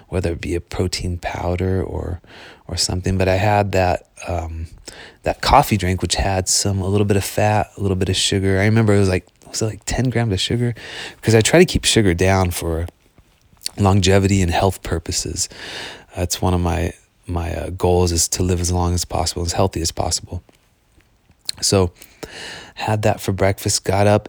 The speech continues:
and I put, uh, these headphones, these Valkey headphones that shine lights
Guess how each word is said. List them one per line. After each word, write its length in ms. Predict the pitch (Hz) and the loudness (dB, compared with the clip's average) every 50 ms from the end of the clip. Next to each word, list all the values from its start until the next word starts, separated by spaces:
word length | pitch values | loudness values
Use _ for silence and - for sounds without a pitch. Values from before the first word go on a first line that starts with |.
| - | -2
and 240 | - 107 104 104 98 - | 0 2 2 2 2 2
I 120 | 98 101 | 0 0
put, 460 | - - - - 135 127 - - - _ | -2 -4 -2 4 6 6 6 4 2 _
uh, 220 | - 101 98 95 95 | 2 4 4 4 4
these 200 | 95 101 98 - | 4 2 2 2
headphones, 440 | - - 123 - - 110 104 98 90 | 2 2 2 2 2 0 2 2 0
these 180 | 90 90 90 | 0 -2 -4
Valkey 800 | 90 90 - 98 101 107 110 - - - - - 107 104 104 101 101 | -4 -2 2 4 4 4 4 0 -4 -8 -6 -2 -2 0 0 0 0
headphones 720 | - 104 101 101 - - 107 107 110 110 113 107 - - - - - - - _ - | 0 0 0 -2 -2 -2 0 0 2 2 0 0 -2 -6 -10 -14 -16 -18 -14 _ -2
that 200 | 90 90 - - | -2 -2 0 0
shine 480 | - - - - 101 98 95 98 95 | -2 0 0 0 0 0 0 0 0
lights 540 | 90 92 95 101 98 - - - - - - | 0 2 2 0 0 0 -2 -2 -2 -2 -2